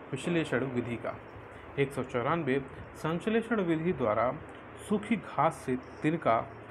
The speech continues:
निकाला जा सकता है, परंतु विश्लेषण विधि में स्वयं तिनका घास से बाहर निकलना चाहता है। यह किसका है? प्रोफेसर यूंग। एक सौ पंचानवे, वृत्त की परिधि तथा व्यास में संबंध ज्ञात करने का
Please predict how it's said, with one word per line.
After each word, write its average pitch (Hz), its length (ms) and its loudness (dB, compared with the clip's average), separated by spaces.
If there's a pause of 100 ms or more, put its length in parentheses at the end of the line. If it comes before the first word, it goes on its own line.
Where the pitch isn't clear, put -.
(260)
निकाला 143 420 6
जा 113 140 4
सकता 95 320 -6
है, 98 120 -6 (240)
परंतु 147 380 4 (360)
विश्लेषण 165 480 0
विधि 151 280 0
में 135 160 0
स्वयं 196 500 2
तिनका 131 440 0 (460)
घास 156 260 8
से 131 120 2
बाहर 117 320 4 (260)
निकलना 151 560 2
चाहता 107 400 -2
है। 110 100 -4 (400)
यह 123 60 -4
किसका 131 320 0
है? 165 100 2
प्रोफेसर 127 600 -2 (340)
यूंग। 127 720 -4
एक 117 120 -6
सौ 120 100 -4
पंचानवे, 143 640 -2 (720)
वृत्त 151 380 2
की 220 180 0 (100)
परिधि 143 520 4
तथा 131 320 2
व्यास 131 340 4
में 131 120 -2
संबंध 156 560 0
ज्ञात 135 300 2
करने 135 260 0
का 139 140 -2